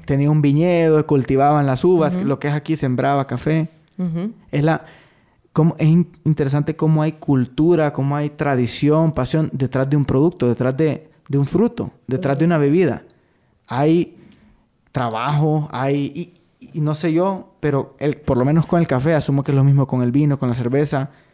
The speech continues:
Speaker 1: tiene, obviamente tienen notas distintas,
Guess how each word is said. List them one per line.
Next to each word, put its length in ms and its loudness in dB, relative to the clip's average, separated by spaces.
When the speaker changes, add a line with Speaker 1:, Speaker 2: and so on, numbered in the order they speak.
Speaker 1:
tiene, 360 0
obviamente 380 0
tienen 300 0
notas 280 -2
distintas, 680 -2